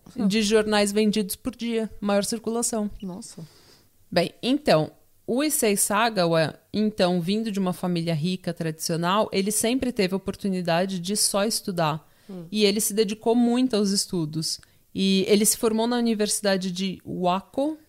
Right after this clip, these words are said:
Speaker 2: em Tóquio, e fez um mestrado em literatura inglesa na Universidade de Kwansei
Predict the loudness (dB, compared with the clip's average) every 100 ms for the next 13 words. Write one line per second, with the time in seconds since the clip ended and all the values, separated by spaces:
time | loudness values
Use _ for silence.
0 | -4 -2 2 2 0 -2 -6 -6 -10 -8
1 | -2 2 4 4 2 2 2 2 2 -2
2 | -2 -2 -2 -2 -2 0 0 0 0 -2
3 | -2 -2 -2 -4 -2 0 -2 -4 -4 -6
4 | -8 -4 -2 0 0 0 0 -4